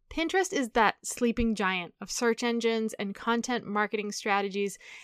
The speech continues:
and Rachel is coming on to talk all about the best Pinterest strategies to scale your business.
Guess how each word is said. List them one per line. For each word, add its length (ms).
and 220
Rachel 300
is 180
coming 260
on 80
to 80
talk 340
all 520
about 340
the 80
best 500
Pinterest 320
strategies 680
to 140
scale 420
your 140
business. 580